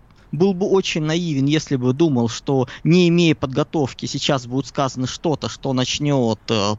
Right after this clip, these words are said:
панику, бег на месте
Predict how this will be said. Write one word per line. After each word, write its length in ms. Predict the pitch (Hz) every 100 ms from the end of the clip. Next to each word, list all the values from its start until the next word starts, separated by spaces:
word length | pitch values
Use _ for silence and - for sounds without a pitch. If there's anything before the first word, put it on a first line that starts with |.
| -
панику, 1000 | 147 127 120 113 107 107 107 110 113 113
бег 500 | 120 156 131 - -
на 220 | 104 123
месте 720 | 147 135 - - - 95 95